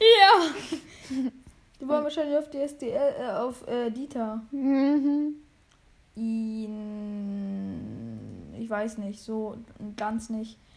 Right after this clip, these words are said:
Speaker 1: Nein. Was für Ruffys Bande?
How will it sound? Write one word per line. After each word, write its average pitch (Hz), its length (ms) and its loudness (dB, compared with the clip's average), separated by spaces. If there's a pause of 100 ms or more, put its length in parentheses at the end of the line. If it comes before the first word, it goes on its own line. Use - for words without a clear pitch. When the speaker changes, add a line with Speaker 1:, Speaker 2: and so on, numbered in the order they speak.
(300)
Speaker 1:
Nein. 240 680 -4 (1040)
Was 285 160 -10
für 285 140 -6
Ruffys 302 500 -2
Bande? 285 480 -4